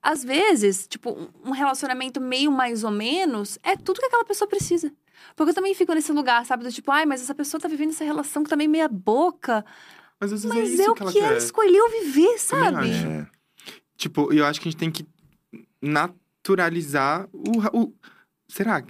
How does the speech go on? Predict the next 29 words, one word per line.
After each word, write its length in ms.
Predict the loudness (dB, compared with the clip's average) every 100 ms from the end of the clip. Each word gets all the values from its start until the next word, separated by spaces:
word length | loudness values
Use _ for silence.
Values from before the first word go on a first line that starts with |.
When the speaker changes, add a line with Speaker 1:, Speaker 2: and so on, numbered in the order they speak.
| _ -6
Speaker 2:
Eu, 180 | -2 0
eu 80 |
pe-, 140 | 0 0
eu 120 | 0 2
ia 140 | 2 2
falar 160 | 2
uma 80 | -2
coisa, 200 | 0 0
mas 220 | 0 -4
tô 160 | -4 -2
me, 280 | 0 0 0
me 300 | -2 -2 -2
problematizando. 640 | -2 0 0 -2 -2 -4 -6 -12 -10
Talvez 440 | -4 0 2 0 -4 _
naturalizar 540 | -4 -2 0 -2 0 0
o 20 |
razoável, 680 | 0 -2 0 0 0 -6 -8 -8
no 100 | -6
sentido 360 | -4 -2 0 0
de 160 | 0
Speaker 1:
Naturalizar, 520 | 0 2 0 2 -2 -2
porque 200 | -4 2
é 80 | 2
o 60 |
que 80 | 2
a 40 | 0
pessoa 280 | 0 0
quer 140 | 0 2
viver. 560 | 2 0 -2 0 0